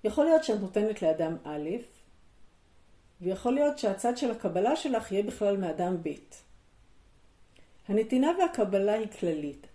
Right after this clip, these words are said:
את נותנת ללא כוונה לקבל ומקבלת באהבה ללא הצורך להחזיר.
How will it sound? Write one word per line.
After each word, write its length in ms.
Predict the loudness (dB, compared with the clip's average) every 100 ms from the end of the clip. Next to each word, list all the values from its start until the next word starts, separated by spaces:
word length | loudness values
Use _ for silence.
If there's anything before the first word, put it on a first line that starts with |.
| -8
את 140 | -6
נותנת 540 | -6 -4 -2 0 0 -2
ללא 180 | -4 -4
כוונה 600 | -6 -6 -6 -6 -6 -6 -8
לקבל 680 | -12 -10 -10 -4 -4 -4 -4
ומקבלת 680 | -6 -6 -6 -2 0 0 -4
באהבה 600 | -6 -4 -6 -4 -4 -4 -8 -20 -20 -20 -20 _ -20 -12
ללא 280 | -4 0 0
הצורך 480 | 0 -4 -8 -8 -10
להחזיר. 500 | -10 -10 -16 -14 -14